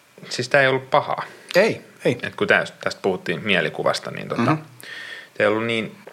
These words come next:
Speaker 1: se on ehkä vähän tämmönen papru, paprun maku, paperinen semmonen pieni
Speaker 2: Joo.
Speaker 1: ruskea paperi tai pahvi.
Speaker 2: Aaltopahvi, kyllä.
Speaker 1: Joo, kyllä.
Speaker 2: Joo.
Speaker 1: Pientä sellaista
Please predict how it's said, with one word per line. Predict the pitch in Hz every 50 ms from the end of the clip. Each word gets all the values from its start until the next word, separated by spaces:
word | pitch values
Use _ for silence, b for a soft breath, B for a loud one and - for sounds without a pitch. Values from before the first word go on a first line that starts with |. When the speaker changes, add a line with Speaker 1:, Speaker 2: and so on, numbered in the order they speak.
| - - - - _ _ _ - -
Speaker 1:
se | -
on | 127 139
ehkä | 139 -
vähän | 151 143
tämmönen | 139 143 139 131 -
papru, | - 147 143 147 - - - 92 87 - - - -
paprun | - 127 131 127 - - 87
maku, | 87 90 92 - -
paperinen | - - 110 110 - 95 95 90 90 85 85 80
semmonen | - 82 80 80 65 71 82 71 71 - - - - - - - - -
pieni | 190 247 - - 185 -
Speaker 2:
Joo. | - 80 76 - -
Speaker 1:
ruskea | 104 101 104 104 - - - 92 90 85 - - - - - - _ - - - - _ -
paperi | - - - - 92 90 92
tai | 92 - 95 92
pahvi. | - 95 95 90 - 90 92 B B B B B B B
Speaker 2:
Aaltopahvi, | - 190 208 185 156 135 127 120 - 123 117 - - - 123
kyllä. | - 143 139 123 131
Speaker 1:
Joo, | 131 120 104 - - -
kyllä. | - 123 113 104 98 98 - - - - _ _ _ -
Speaker 2:
Joo. | 127 127 120 107 104 - - - - - - - - -
Speaker 1:
Pientä | 101 95 92 90 87 87 90
sellaista | 98 90 87 90 90 - - - -